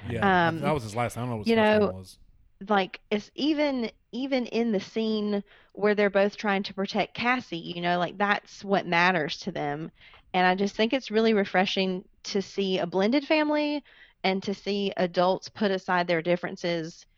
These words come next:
Speaker 2: you know, to make sure that the child that's important to both of them is healthy and happy and safe. And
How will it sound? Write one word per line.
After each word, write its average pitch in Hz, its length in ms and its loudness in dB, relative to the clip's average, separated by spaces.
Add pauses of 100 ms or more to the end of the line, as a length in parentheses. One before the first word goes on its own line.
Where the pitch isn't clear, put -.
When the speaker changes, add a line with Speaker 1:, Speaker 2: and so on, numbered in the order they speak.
(200)
Speaker 2:
you 196 80 -6
know, 165 140 0
to 208 180 0
make 190 260 2
sure 180 380 2
that 165 400 0 (560)
the 180 140 0
child 202 420 2
that's 175 180 -2
important 175 460 -4
to 175 100 -6
both 170 280 0
of 170 80 -6
them 170 380 -2 (480)
is 180 200 0
healthy 180 520 0
and 160 120 -6
happy 170 480 -4
and 151 160 -8
safe. 160 540 -2
And 156 280 -8